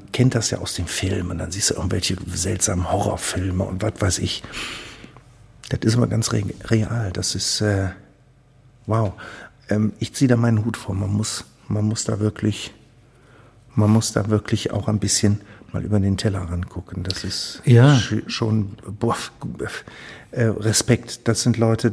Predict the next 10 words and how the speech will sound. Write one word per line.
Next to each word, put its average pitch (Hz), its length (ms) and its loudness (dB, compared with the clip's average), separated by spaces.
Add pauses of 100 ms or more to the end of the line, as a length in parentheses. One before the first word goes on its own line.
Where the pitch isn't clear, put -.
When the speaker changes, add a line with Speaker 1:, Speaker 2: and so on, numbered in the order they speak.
(120)
Speaker 1:
das, - 360 -4 (1500)
was - 180 0
mir 110 120 4
klar 147 280 4
wurde, 95 220 4
um 101 160 4
das 101 160 2
jetzt 101 180 0
mal 87 60 0
abzukürzen, 95 800 -2